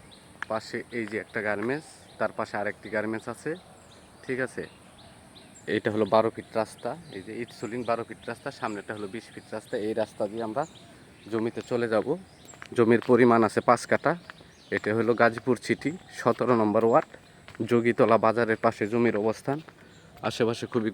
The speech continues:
ঘনবসতি। এই দেখেন, এনে রুম করা মাত্রই আপনারা ভাড়া দিতে পারবেন। এই দেখেন, আমি হাঁটতে হাঁটতে জমিতে চলে আসছি। এই যে পাশে এটা গার্মেন্টস, একদম গার্মেন্টসের পাশে জমির অবস্থান। এই দেখেন,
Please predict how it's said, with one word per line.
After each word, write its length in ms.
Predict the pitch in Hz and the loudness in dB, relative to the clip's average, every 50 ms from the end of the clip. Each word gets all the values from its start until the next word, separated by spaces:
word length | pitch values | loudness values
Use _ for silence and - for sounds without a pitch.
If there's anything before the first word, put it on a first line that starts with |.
| 101 | -2
ঘনবসতি। 600 | 101 110 113 110 107 113 113 117 107 - 143 160 185 - - - - - - - - - - - - - - _ - 101 | 0 0 2 2 0 -2 -4 -4 -6 -4 -4 -4 -4 -6 -12 -20 -20 -20 -20 -20 -20 -20 -20 -20 -20 -20 -20 _ -6 -4
এই 60 | 98 104 | -2 0
দেখেন, 260 | 104 - - 135 151 180 185 - - - - - - - | -2 0 0 0 0 0 -2 -4 -14 -20 -18 -12 -2 2
এনে 140 | 113 110 101 104 | 4 4 6 6
রুম 140 | 110 110 113 - - | 4 2 2 4 4
করা 140 | 123 123 120 117 | 4 4 6 6
মাত্রই 300 | 127 123 - - 123 123 120 110 | 6 4 4 0 0 0 0 0
আপনারা 240 | - 120 117 139 151 - - - - - - - - - - - - | 0 0 2 2 0 -2 -6 -20 -20 -20 -20 -20 -20 -16 -16 -14 -6
ভাড়া 200 | - 107 104 107 104 | -2 0 0 2 0
দিতে 140 | 107 - 117 95 95 | 0 0 0 0 0
পারবেন। 240 | 92 90 87 80 - - - - - - - | -2 -4 -4 -8 -10 -12 -20 -20 -12 -2 -2
এই 60 | 107 101 | 0 0
দেখেন, 180 | 110 104 120 117 113 | 2 2 2 2 4
আমি 100 | 110 117 107 - | 2 2 2 2
হাঁটতে 260 | 104 101 - - - 113 | 0 0 0 0 -2 -2
হাঁটতে 180 | 113 - - 113 107 110 | -2 0 0 -2 0 2
জমিতে 260 | 117 113 113 - 113 - - | 2 2 2 -2 -2 -2 0
চলে 160 | 117 107 120 117 | 0 2 2 0
আসছি। 200 | - - - 147 160 - - - - - - - - - - 107 | -2 -2 -6 -6 -6 -8 -12 -20 -20 -20 -20 -20 -20 -20 -12 -12
এই 60 | 110 104 | -10 -10
যে 60 | 113 - - | -10 -8 -6
পাশে 200 | 113 117 - - 113 110 | -6 -6 -4 -6 -8 -6
এটা 140 | - 131 107 107 | -6 -8 -4 -2
গার্মেন্টস, 320 | 117 110 104 113 127 131 - 120 | -2 -2 -2 -4 -8 -4 -4 -4
একদম 160 | 110 - 113 98 - | -4 -4 -8 -4 -2
গার্মেন্টসের 400 | 117 113 107 110 110 - 123 107 - 117 | -2 0 0 -2 -6 -8 -10 -8 -4 -4
পাশে 200 | 123 - - 110 101 110 | -4 -4 -4 -8 -6 -4
জমির 220 | 117 113 113 113 107 | -4 -4 -2 -4 -4
অবস্থান। 360 | 104 107 - - - 135 156 175 - - - - - - - - - - - - - - - - - - - - - - 98 113 | -6 -6 -10 -8 -6 -6 -6 -6 -8 -12 -20 -20 -20 -20 -20 -20 -20 -20 -20 -20 -20 -20 -20 -20 -20 -20 -20 -20 -18 -8 -6 -6
এই 80 | 104 104 110 | -4 -2 -2
দেখেন, 240 | 110 - - 139 151 | -4 -2 -2 -4 -4